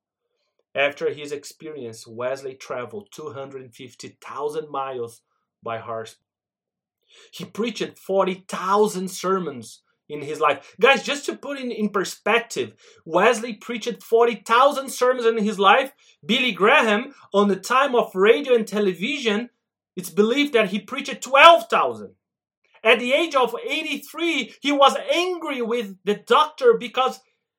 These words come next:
his doctor didn't want him to preach more than fourteen times a week. At eighty-six, he wrote that laziness is slowing, crippling in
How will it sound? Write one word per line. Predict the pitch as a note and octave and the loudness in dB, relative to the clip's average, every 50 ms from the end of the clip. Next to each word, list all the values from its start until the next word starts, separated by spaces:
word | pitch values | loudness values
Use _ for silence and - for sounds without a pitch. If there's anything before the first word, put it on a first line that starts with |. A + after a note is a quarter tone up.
| _ _ _ | _ _ _
his | - A#3+ B3+ G3+ | -8 -8 -2 2
doctor | G#3+ D4 D#4 D#4 - D4+ - | 4 4 4 4 0 -8 -8
didn't | D4 D#4 D4 C#4+ | -8 -8 -4 0
want | C4+ C#4 D#4 C4 | 2 2 2 2
him | A#3 D4+ D4+ - | 0 -4 -8 -12
to | - - | -16 -18
preach | G#3 - D4 D4+ D#4 D4 - A#3+ | -16 -14 -12 -10 -10 -12 -12 -2
more | B3 C4 C#4 C#4+ | 2 4 4 4
than | C#4+ C#4+ A#3+ | 4 0 -10
fourteen | - - C#4 C#4 C#4 C#4 C#4 C#4 A3+ | -4 0 0 0 0 -2 -8 -14 -8
times | - B3 B3+ B3 B3 A3 | -6 -4 -4 -4 -4 -2
a | A3+ A3 | -2 -2
week. | G#3 F#3 D#3+ C3 A2 - _ - _ _ _ _ _ _ _ _ _ _ _ _ _ _ - | 0 -2 -4 -8 -8 -12 _ -20 _ _ _ _ _ _ _ _ _ _ _ _ _ _ -2
At | G3 G#3 G#3 - - - | -2 -2 -2 -4 -6 -4
eighty-six, | C#4 E4 E4+ E4 D#4+ C#4+ D4 - - - G4+ G4 A3 - _ - - - - - - _ _ _ _ _ _ _ _ _ _ _ _ _ _ - | -2 0 0 -2 -2 -6 -10 -8 -6 -4 -4 -4 -6 -8 _ -18 -18 -16 -18 -18 -20 _ _ _ _ _ _ _ _ _ _ _ _ _ _ -10
he | B3 C4 | -8 -6
wrote | A#3+ G#3+ C#4 D4 D4 C#4 A3+ - - | 0 4 6 6 6 6 4 2 0
that | A#3+ A#3+ A#3 - _ _ - | 0 0 0 -2 _ _ -2
laziness | G#3 A#3 D4 E4+ D#4+ D4 D4 C#4 D4 C#4+ A#3+ | 2 2 2 2 2 -4 -6 -6 -6 -6 -6
is | C4 A#3 A3 A#3 G3+ G3 | -8 -10 -10 -12 -12 -8
slowing, | G3+ C4 D#4+ F4+ F#4 F#4 F4+ E4+ E4 D#4+ D4 C#4+ _ | 0 4 4 6 6 4 0 -2 -6 -10 -12 -16 _
crippling | - - E4 F4 - C#4+ C#4+ C#4 C#4 | -12 -10 -10 -10 -10 -12 -14 -12 -12
in | C#4+ C#4+ D#4 D4 B3 G3 D#3+ C3+ B2 | -10 -8 -6 -6 -6 -6 -6 -10 -14